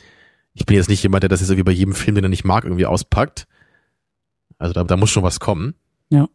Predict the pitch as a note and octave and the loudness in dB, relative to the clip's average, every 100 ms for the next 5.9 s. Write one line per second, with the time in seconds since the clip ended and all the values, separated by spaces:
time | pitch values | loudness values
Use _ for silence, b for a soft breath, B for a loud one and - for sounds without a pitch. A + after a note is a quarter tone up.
0 | _ - - - G2+ F2 E2+ - F2+ F#2+ | _ -14 -12 -8 -6 -8 -6 -4 -2 -2
1 | G2+ E2+ F#2+ - - G2 G2+ G2+ F#2 - | -2 -2 -4 -4 0 2 2 0 -2 -4
2 | - F2 F#2+ A2+ A2+ A2+ G#2+ G#2+ F2+ F#2 | -4 -2 2 4 4 4 2 0 -2 -2
3 | G2 - G#2 F#2+ E2+ A2 A#2 G#2+ G#2 F#2+ | -2 -2 0 0 0 0 0 -2 0 -2
4 | F#2+ G2 F#2+ G2 A2 G#2 C3 C3 C#3+ - | -2 -2 0 2 0 0 0 0 0 -2
5 | F#2+ G#2 G2 F#2+ A#2+ A#2 F#2 G2 D3 | -4 -4 -4 -4 -2 0 2 2 2